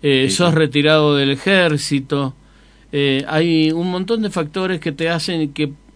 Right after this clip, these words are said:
Speaker 1: podrías haberte quedado tranquilo. ¿Por qué decidiste presentarte, y, y en este caso como precandidato a intendente, nada más?
Speaker 2: Mira, eh, primero,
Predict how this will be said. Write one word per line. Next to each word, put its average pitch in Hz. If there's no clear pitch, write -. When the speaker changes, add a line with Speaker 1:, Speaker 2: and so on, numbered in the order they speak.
Speaker 1:
podrías 233
haberte 147
quedado 151
tranquilo. 131
¿Por 294
qué 320
decidiste 160
presentarte, 139
y, 135
y 143
en 175
este 196
caso 196
como 147
precandidato 151
a 165
intendente, 139
nada 127
más? 123
Speaker 2:
Mira, 110
eh, 110
primero, 113